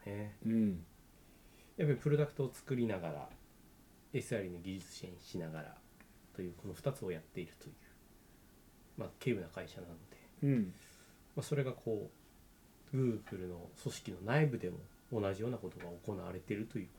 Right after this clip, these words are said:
Speaker 1: ことは、なんていうか、自分たちの活動に対して背中を押してくれる、
Speaker 2: うん。
Speaker 1: いい文章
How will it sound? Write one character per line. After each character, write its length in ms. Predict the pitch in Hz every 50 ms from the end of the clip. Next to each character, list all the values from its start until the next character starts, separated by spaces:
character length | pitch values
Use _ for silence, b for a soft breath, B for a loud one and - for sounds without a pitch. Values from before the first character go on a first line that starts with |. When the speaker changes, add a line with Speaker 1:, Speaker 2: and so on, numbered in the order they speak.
| -
Speaker 1:
こ 80 | - 92
と 20 |
は、 100 | - - - - - B B B B B B - - -
な 60 | -
ん 20 | -
て 100 | - -
い 40 |
う 20 | -
か、 140 | - - - - - - - - - - - - - - - - - - - - - - - - - - -
自 100 | - 123
分 160 | 113 113 110 104
た 120 | 92 87
ち 100 | - -
の 80 | 87 85
活 320 | - 95 87 - - 90
動 320 | 92 90 87 87 87 87 87 87 - - - - - - - - - - -
に 120 | 101 92
対 220 | - 92 90 87 80
し 60 | -
て 160 | - - 80
背 120 | - -
中 220 | 110 104 92 - 101
を 60 | 92
押 100 | 87 -
し 40 | -
て 60 | 101
く 120 | - -
れ 80 | 90 87
る、 240 | 87 87 87 87 90 - - - - -
Speaker 2:
う 40 | 160
ん。 320 | 151 143 131 117 107 104 - - -
Speaker 1:
い 260 | 143 139 127 113 101
い 20 | 92
文 200 | 90 107 107 95
章 300 | - - 87 87 87